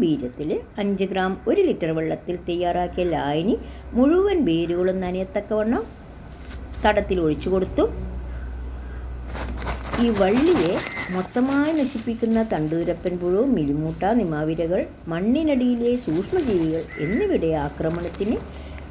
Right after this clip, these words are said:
ചെടിയെ രക്ഷിക്കാൻ വള്ളി ഒന്നിന് ഇരുന്നൂറ്റി അമ്പത് ഗ്രാം പൊട്ടാഷോ അഞ്ഞൂറ് ഗ്രാം വേപ്പിൻ പിണ്ണാക്ക് തടത്തിൽ ഇട്ടുകൊടുത്ത് വെള്ളം കെട്ടി നിൽക്കാത്ത രീതിയിൽ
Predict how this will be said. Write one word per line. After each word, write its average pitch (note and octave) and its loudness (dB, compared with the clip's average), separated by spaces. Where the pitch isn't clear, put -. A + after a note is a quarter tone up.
ചെടിയെ D4+ 4
രക്ഷിക്കാൻ G#3+ -2
വള്ളി A3+ 4
ഒന്നിന് D#3 -2
ഇരുന്നൂറ്റി D#3 -4
അമ്പത് F3+ 0
ഗ്രാം A3+ 0
പൊട്ടാഷോ D3 0
അഞ്ഞൂറ് C#4+ 4
ഗ്രാം D#3+ -4
വേപ്പിൻ D3 -2
പിണ്ണാക്ക് F3 -4
തടത്തിൽ D#3 0
ഇട്ടുകൊടുത്ത് - 0
വെള്ളം D3 0
കെട്ടി D#3+ -2
നിൽക്കാത്ത G#3 2
രീതിയിൽ E3+ 0